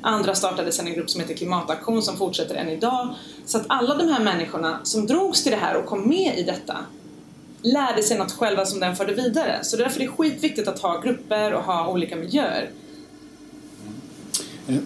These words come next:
Speaker 2: Vi fortsätter med lite frågor på, på samma ämne. Eh, då är det en, eh, kille som heter Burak som har, eh, skickat in en fråga.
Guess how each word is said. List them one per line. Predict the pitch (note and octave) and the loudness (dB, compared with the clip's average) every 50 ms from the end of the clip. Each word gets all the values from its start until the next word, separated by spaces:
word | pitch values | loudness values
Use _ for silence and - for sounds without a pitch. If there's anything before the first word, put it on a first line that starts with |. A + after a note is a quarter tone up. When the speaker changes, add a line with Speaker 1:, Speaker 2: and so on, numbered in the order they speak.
| - - G#3+ C#3 C3 B2 | 4 6 6 6 4 4
Speaker 2:
Vi | C3 C3 | 2 4
fortsätter | B2+ E3 F#3 F3+ - C#3 C3+ C#3 D#3+ | 4 2 2 4 2 2 2 2 4
med | E3+ F3+ F3+ E3+ D#3+ D3+ C#3+ | 4 4 6 4 4 4 4
lite | C#3+ C#3+ C#3 C3+ C#3 C3+ | 4 4 4 4 2 0
frågor | C3 - D3 C3 A#2 B2+ | 0 2 2 2 2 4
på, | - B2+ B2+ B2+ B2 B2 - | 4 4 4 4 2 0 0
på | - C#3 B2+ A#2+ A#2+ A#2+ A#2+ B2 C3 C#3 | 2 2 4 4 4 4 2 2 0 0
samma | C3 - - C3+ B2+ B2+ B2 | 2 2 4 4 6 6 6
ämne. | B2+ B2 A#2+ A2+ A#2 B2+ C3 B2+ | 6 4 4 4 4 4 2 2
Eh, | B2+ C#3+ D3 C3+ C3 B2+ B2 B2 B2 | 0 0 2 2 4 4 4 4 4
då | B2 B2+ B2 C3+ | 2 2 4 4
är | C#3 C#3 | 4 4
det | C3+ C3+ C#3 | 4 4 4
en, | C#3 C3+ C3+ C#3 C3+ C#3 C3+ C3+ | 4 4 4 4 2 0 0 -2
eh, | C3 B2+ - | -2 -4 -4
kille | - - B2+ B2 | -2 0 0 2
som | B2 B2+ | 2 2
heter | A#2 - A#2 | 2 2 0
Burak | A2 - G3+ G3 A#2 A#2 B2 D#3+ F3+ - | 2 2 2 4 4 4 2 2 0 0
som | - - F#3 F3 E3+ | 0 0 2 4 4
har, | E3 D3+ C#3+ C#3 C#3 C#3 D3 D3 | 4 4 2 2 2 2 2 2
eh, | C#3+ C3 C3 B2+ | 4 4 2 2
skickat | - C3+ A#2+ C3+ B2+ | 2 2 2 4 4
in | C3 A#2+ | 4 2
en | A#2 G#2+ | 2 0
fråga. | - - C3 B2+ B2 A2+ G#2+ A2+ A2+ A#2+ | 0 2 4 4 4 4 4 2 2 0